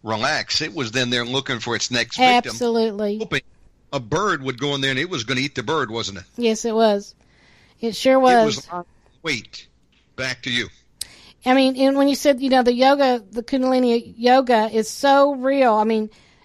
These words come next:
Speaker 2: you know, yes, there's, you know, there's different levels, I, I know, like, of, of yoga.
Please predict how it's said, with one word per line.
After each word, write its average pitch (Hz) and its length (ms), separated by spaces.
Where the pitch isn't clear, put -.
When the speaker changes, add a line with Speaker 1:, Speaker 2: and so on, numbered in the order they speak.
Speaker 2:
you 254 120
know, 240 360
yes, 294 420
there's, 254 340
you 262 120
know, 254 80
there's 240 260
different 294 300
levels, 233 420
I, 233 320
I 233 40
know, 233 400
like, 220 260
of, 220 180
of 214 180
yoga. 226 520